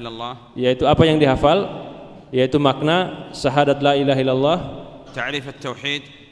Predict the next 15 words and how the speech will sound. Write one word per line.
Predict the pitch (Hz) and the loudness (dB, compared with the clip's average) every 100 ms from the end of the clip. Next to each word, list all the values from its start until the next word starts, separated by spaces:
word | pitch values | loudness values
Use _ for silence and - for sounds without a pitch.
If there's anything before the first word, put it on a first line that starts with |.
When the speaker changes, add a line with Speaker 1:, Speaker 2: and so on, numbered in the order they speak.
| _ - | _ 4
Speaker 2:
Pengertian | 147 147 - 165 151 | 4 4 2 2 4
tauhid. | 147 139 139 165 190 - - - - | 4 4 4 0 -2 -10 -16 -18 -12
Speaker 1:
وأنواع | 117 131 123 123 | -10 -6 -6 -6
التوحيد. | 135 120 139 143 143 - - | -10 -8 -6 -6 -8 -18 -2
Speaker 2:
Macam-macam | 135 135 147 156 151 143 | 0 2 2 2 0 2
tauhid. | 143 139 160 196 - - - - - | 2 4 2 0 -6 -14 -16 -16 -16
Speaker 1:
وتعريف | 113 120 127 117 120 131 135 | -16 -10 -10 -8 -8 -8 -8
الإيمان. | 139 120 131 135 143 139 - - - - | -10 -10 -8 -6 -6 -6 -14 -20 -4 0
Speaker 2:
Pengertian | 147 147 147 170 160 143 | 4 2 4 4 4 2
iman. | 147 190 196 - - | 2 0 -2 -10 -14
Speaker 1:
شرح | - 143 131 | -10 -10 -8
أركان | 127 123 139 135 | -10 -8 -8 -8
الإيمان. | 117 127 131 139 135 - - - | -10 -8 -6 -6 -8 -16 -20 -2
Speaker 2:
Syarah | 175 175 175 - - - | 2 4 4 0 -6 -6
rukun-rukun | 151 170 170 156 151 156 | 2 4 4 4 4 4